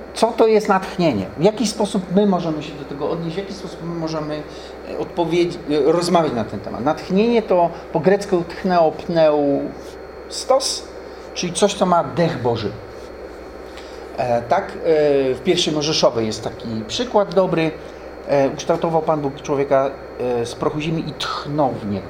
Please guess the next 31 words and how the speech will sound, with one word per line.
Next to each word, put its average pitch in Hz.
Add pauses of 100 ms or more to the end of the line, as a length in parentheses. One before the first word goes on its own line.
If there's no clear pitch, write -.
(120)
To 131
jest, -
o, 120 (280)
ten 127 (180)
dech 120
Boży, 104
natchnienie. 104 (320)
A 131
drugie 170
w 165
Księdze 156
Joba, 143 (380)
duch, 233 (500)
który 180
jest 165
w -
człowieku 160
i 78
tchnienie 170
Wszechmocnego 139
czynią 120
go 107 (300)
rozumnym. 131
My 185 (540)
z-, 139 (140)
staliśmy 180
się, 160
byliśmy 175
po 196
prostu 214
prochem. 143